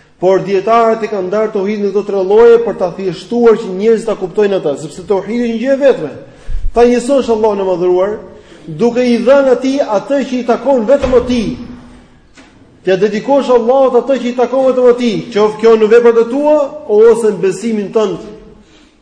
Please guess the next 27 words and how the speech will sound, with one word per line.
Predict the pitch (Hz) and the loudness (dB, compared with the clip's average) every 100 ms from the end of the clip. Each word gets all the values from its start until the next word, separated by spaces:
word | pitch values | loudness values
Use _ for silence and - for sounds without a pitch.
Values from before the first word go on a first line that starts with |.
| _ _ | _ _
duke | 147 156 | -8 -4
besuar | 165 175 208 208 190 | -2 -4 -2 0 0
atë | 190 170 | -2 -8
që | |
i | - | -8
takon | 185 185 185 185 | -6 -2 -4 -4
Allahut | 180 170 180 175 | -6 -4 -2 -4
subhanahu | - 165 175 | -8 -8 -6
wa | 170 | -4
taala, | 170 175 170 | -2 0 -2
që | 165 165 | -4 -4
ajo | 165 170 | -2 -2
i | |
takon | 170 160 156 | -6 -6 -6
vetëm | 160 160 | -4 -6
atij | 160 160 | -4 -4
dhe | 151 | -4
askujt | 151 156 151 | -6 -8 -8
tjetër | 151 | -8
përveç | 143 139 - | -6 -8 -10
tij. | 131 - - - _ _ _ _ - - - _ _ 65 60 50 _ _ _ _ _ _ _ _ _ _ _ _ _ _ | -14 -16 -20 -20 _ _ _ _ -20 -20 -20 _ _ _ _ _ _ _ _ _ _ _ _ _ _ _ _ _ _ _
Thash, | 185 180 196 | 0 0 2
lloji | 262 233 | 2 2
i | |
tretë | 226 240 240 233 220 214 | 4 4 4 -2 0 2
është | 196 - | 0 0
tauhidi | 190 180 202 202 190 | 0 0 -4 -6 -4